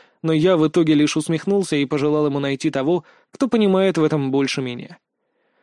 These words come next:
Единственное, что мне приглянулось, представительство какого-то автомобильного завода, что работает на территории Н Б А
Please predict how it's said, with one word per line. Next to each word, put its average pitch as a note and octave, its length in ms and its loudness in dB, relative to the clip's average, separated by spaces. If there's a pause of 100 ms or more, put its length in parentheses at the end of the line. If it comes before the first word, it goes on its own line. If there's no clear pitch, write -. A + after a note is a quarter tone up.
(120)
Единственное, F3 720 2
что F3 160 -2
мне E3 160 0
приглянулось, F#3 720 0 (140)
представительство F3+ 920 0
какого-то E3 480 0
автомобильного D#3 680 0
завода, D#3 520 -4 (180)
что - 200 -4
работает D#3+ 440 2
на D3+ 120 -2
территории C#3 560 -2
Н C#3 200 -6
Б B2 100 -6
А D#3 280 -2